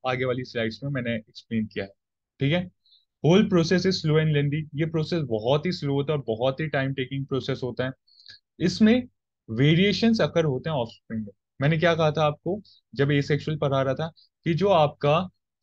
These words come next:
अ, daughter cell बनता है, ठीक है, बाइनरी fission में,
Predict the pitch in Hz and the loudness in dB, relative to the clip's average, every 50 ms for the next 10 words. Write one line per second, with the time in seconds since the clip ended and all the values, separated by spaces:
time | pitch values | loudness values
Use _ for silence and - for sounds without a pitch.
0 | _ _ - 107 120 120 120 120 120 120 117 117 113 - _ 139 - - 131 135 | _ _ -6 -4 -2 0 0 0 0 0 -2 -2 -4 -8 _ -8 0 2 2 2
1 | 135 156 175 190 185 - 180 185 151 156 143 139 135 160 151 139 117 98 - _ | 4 4 2 2 2 0 0 0 2 0 0 0 0 0 0 -2 -2 -6 -10 _
2 | _ _ _ _ _ _ _ _ - 135 143 165 165 135 117 113 113 117 131 156 | _ _ _ _ _ _ _ _ -10 -6 -4 -4 -2 -2 0 -2 -2 -2 -4 -4
3 | 190 185 165 123 120 113 107 107 123 165 | -4 -4 -6 -6 -6 -6 -6 -4 -6 -6